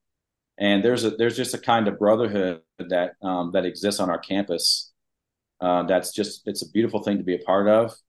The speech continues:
And, and the students are very serious about their studies, generally speaking. Uh, they're there to learn. They're there to absorb the, the Christian intellectual tradition as best they can. And, uh, yeah, it's, it's a, it is, it is as cool as it sounds.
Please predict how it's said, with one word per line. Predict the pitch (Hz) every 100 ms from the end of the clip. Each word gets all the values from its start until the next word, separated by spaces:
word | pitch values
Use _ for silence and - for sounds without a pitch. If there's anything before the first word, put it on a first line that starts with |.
| _
And, | 95 98 101
and | 92
the |
students | - 127 131 135
are | 107 92
very | 107 113 113
serious | 107 - 107 107 110 107
about | 101 95
their | 95
studies, | - 107 104 110 101
generally | 98 101 104
speaking. | 104 - 104 107 104 101 - _ _ _ _ 82
Uh, | 85 85 85
they're | 85 95
there | 95 95
to | 95
learn. | 87 113 135 135 127
They're | 104
there | 101 101
to | 101
absorb | 92 95 98 101 98
the, | 87 -
the | -
Christian | - 110 107
intellectual | 98 92 95 -
tradition | 104 92 101 101 95
as | 85
best | 95 92 -
they | 76
can. | - 107 107 110 _ _ _ _ _ _ _ _
And, | 90 90 90
uh, | 87 85 82 -
yeah, | 110 180 - _ -
it's, | 104 - -
it's | 101 104
a, | 101 -
it | - 113
is, | 107 -
it | 110
is | 120 101
as | 98
cool | - 107
as | 98
it | 92
sounds. | - 92 80 - -